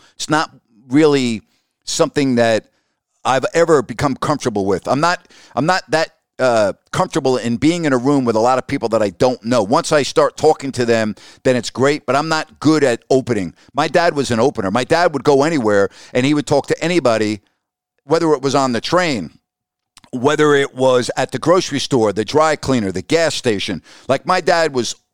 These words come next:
always talking to people. My brother's the same way. My brother could walk into a room of fifty people that he doesn't know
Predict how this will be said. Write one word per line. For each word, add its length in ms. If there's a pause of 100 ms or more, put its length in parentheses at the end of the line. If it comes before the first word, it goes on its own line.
always 560 (260)
talking 280
to 40
people. 200
My 80
brother's 340
the 100
same 240
way. 220 (400)
My 120
brother 240
could 200
walk 220
into 240
a 60
room 200
of 100
fifty 280
people 300
that 160
he 80
doesn't 260
know 320